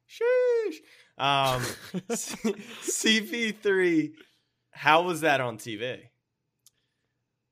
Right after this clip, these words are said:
Speaker 2: Robotic is the word I could
Speaker 1: Yeah.
Speaker 2: use. Robotic. It was, he was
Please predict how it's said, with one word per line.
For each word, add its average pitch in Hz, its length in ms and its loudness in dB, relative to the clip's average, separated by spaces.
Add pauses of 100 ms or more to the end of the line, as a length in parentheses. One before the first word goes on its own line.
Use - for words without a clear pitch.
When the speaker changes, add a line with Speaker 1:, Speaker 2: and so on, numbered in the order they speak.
(460)
Speaker 2:
Robotic 123 680 -8 (920)
is 127 200 -10
the 120 100 -8
word 110 240 -10
I 101 60 -12
could - 160 -16
Speaker 1:
Yeah. 92 280 -10
Speaker 2:
use. - 220 -20 (200)
Robotic. 104 600 -10
It 120 60 -6
was, 120 300 -10 (100)
he - 200 -8
was 123 220 -6